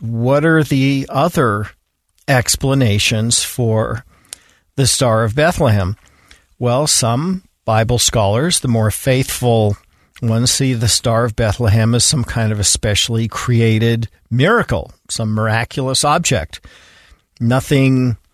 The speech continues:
ordinary or known in the heavens that can be explained by science. Uh, there are other, other ideas, which I mentioned, the question about whether or not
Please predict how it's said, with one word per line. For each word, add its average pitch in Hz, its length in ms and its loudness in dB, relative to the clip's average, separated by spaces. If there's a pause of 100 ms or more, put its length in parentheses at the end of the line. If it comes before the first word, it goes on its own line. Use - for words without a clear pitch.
(520)
ordinary 127 640 4
or 123 160 4
known 117 520 2
in 120 680 2 (680)
the 127 240 0
heavens 151 760 0 (1000)
that 120 120 0
can 123 220 0
be 117 400 -2 (140)
explained 120 500 0
by 120 160 2
science. 143 640 -2 (1120)
Uh, 131 320 2
there 165 1120 -2 (220)
are 139 260 -2 (360)
other, 143 260 0
other 135 260 0
ideas, 123 460 -2
which - 180 -4
I 117 60 0
mentioned, 110 420 -2
the 143 60 -4
question 139 480 0
about 117 380 2 (640)
whether 147 360 -2
or 156 60 0
not 147 260 0